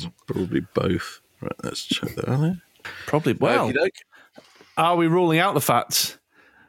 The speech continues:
Speaker 2: that I may have placed a few of these as trick answers
Speaker 1: Oh,
Speaker 2: where it
Speaker 1: imagine.
Speaker 2: does qualify for both? Who knows? Stay tuned to find out. Next up on the list, this must be number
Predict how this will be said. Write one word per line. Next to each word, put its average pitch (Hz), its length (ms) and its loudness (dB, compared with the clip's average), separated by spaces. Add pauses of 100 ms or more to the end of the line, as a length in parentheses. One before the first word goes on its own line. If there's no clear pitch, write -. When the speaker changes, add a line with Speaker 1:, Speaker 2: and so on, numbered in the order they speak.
(260)
Speaker 2:
that 127 240 0
I 127 100 4
may 127 220 4
have 117 320 -2 (220)
placed 127 360 2
a 113 40 -2
few 127 240 2
of 117 60 2
these 120 320 4
as 110 140 2
trick - 560 -2 (420)
answers 143 520 2
Speaker 1:
Oh, 123 60 -2
Speaker 2:
where 117 280 2
it 143 160 0
Speaker 1:
imagine. 143 380 0
Speaker 2:
does 123 140 0
qualify 131 540 2
for 127 140 -4
both? 120 400 0 (480)
Who 127 160 4
knows? 131 320 4
Stay 131 200 2
tuned 151 240 2
to - 80 -2
find 160 260 4
out. 185 340 0 (420)
Next 233 260 0
up 226 160 -2
on 220 80 2
the 214 80 2
list, 180 180 2
this 190 140 0
must 175 160 0
be 185 60 2
number 170 200 2